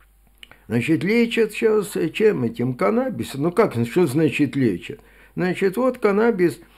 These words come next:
в большей, в самой максимальной степени, э,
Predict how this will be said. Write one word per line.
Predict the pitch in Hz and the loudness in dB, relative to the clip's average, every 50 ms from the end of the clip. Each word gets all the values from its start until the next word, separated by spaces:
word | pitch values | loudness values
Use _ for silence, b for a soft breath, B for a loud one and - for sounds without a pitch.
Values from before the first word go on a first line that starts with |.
| b b b b | b b b b
в | 139 131 135 120 | -2 0 0 0
большей, | 113 147 208 214 196 139 - - 160 127 104 - - - _ _ _ | 4 6 8 8 6 4 0 0 0 0 -2 -2 -6 -18 _ _ _
в | - - | -6 0
самой | - 185 196 185 180 165 | 4 4 4 4 4 2
максимальной | 156 156 156 139 - - 151 156 156 160 165 165 160 160 151 147 131 | 4 4 2 2 0 0 0 2 2 2 2 2 2 2 0 0 0
степени, | 127 - 170 175 175 175 - 143 131 135 131 117 113 b b b b b b b - | -2 0 2 2 2 2 0 0 0 2 0 -2 -4 b b b b b b b -6
э, | 107 117 117 117 117 117 110 | -2 0 2 2 2 0 -2